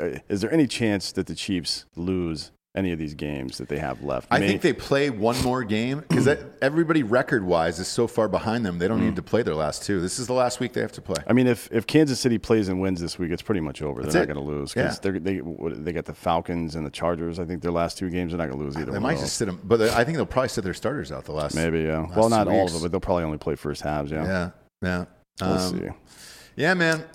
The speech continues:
Speaker 2: Uh, so we're doing that. Um, we're doing that this week, kids. We're going all in
Speaker 1: Steelers.
Speaker 2: on K C. The Steelers at minus thirteen against the Bengals is gross. I don't wanna watch that game at all.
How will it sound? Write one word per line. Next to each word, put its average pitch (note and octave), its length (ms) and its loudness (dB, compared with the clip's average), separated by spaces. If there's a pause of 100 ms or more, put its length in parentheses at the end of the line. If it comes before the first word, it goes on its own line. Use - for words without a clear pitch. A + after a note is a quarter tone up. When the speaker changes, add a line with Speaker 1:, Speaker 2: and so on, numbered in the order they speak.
Speaker 2:
Uh, C#3 500 4
so D3 300 4
we're D3 160 0
doing D#3+ 320 2
that. F#3+ 580 2 (640)
Um, A#2 540 0
we're A#2+ 120 -4
doing D#3 260 4
that C3+ 280 4
this A2 200 0
week, A2 180 4
kids. A2+ 320 2
We're B2 100 6
going C3 240 4
all C3 160 6
in A#2 100 0 (240)
Speaker 1:
Steelers. C#2 380 2
Speaker 2:
on A#2 160 2
K A2+ 220 4
C. G#2 340 2
The G2+ 100 -2
Steelers G#2 540 0
at F#2+ 80 -2
minus F#2 260 0
thirteen E2+ 380 -4
against D#2+ 240 -6
the E2 80 -12
Bengals D#2 360 -6
is - 200 -16 (120)
gross. D2 420 -10 (100)
I E2 60 -6
don't E2 200 -8
wanna D2+ 140 -8
watch C#2+ 200 -10
that C#2+ 120 -10
game D2 180 -10 (880)
at D#2+ 80 -10
all. D#2 220 -4